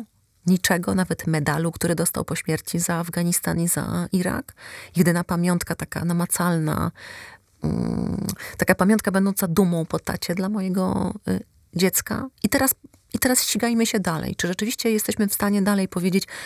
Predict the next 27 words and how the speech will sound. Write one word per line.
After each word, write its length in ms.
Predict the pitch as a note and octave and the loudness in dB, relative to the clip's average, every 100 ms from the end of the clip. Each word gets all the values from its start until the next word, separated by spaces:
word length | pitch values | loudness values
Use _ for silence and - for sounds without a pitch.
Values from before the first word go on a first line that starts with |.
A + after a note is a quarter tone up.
| - - | -2 4
„No 100 | G#3+ | 6
dobrze, 260 | G#3 F#3 | 6 4
no 120 | F#3 | 2
oni 260 | - G#3 G#3+ | 4 6 6
już 100 | G3+ | 2
chcą 380 | - - G3 F#3 | -2 0 0 2
więcej 440 | F#3 F#3+ G3 F3 | 2 2 0 -2
i 40 | E3 | 0
więcej, 440 | F3+ G3+ G3+ G3+ | 2 2 2 0
a 60 | F3 | 4
my 180 | F#3+ | 2
tutaj 240 | F#3+ F3+ F3 | 2 -2 -4
przecież”, 380 | - - F#3 - - - - - _ _ _ - | -4 -6 -6 -8 -14 -18 -18 -20 _ _ _ -12
powtórzę, 580 | - F3+ - F3 C3 C#3 D#3+ | -2 0 0 -2 0 -2 -4
tak, 340 | - - - - _ _ _ | -4 -6 -8 -16 _ _ _
ale 160 | E3+ D#3 | 0 0
oni 220 | - E3 E3+ | 2 2 2
stracili 460 | - D3+ - D3+ | 0 -2 -6 -6
wszystko. 480 | - C3 - - - - _ _ _ _ _ _ | -2 0 0 -2 -12 -14 _ _ _ _ _ _
Bo 100 | F3+ | 0
ich 180 | - F#3 | 2 0
dom 360 | D#3 D3 G3 G#3 - | 0 0 0 -2 -4
to 100 | D#3 | -4
jest 180 | - | -2
kamień 280 | - F#3+ F3 | 0 0 2
na 120 | E3 | 0
kamieniu. 540 | E3 D#3 D3+ C#3 - | 0 0 0 0 -2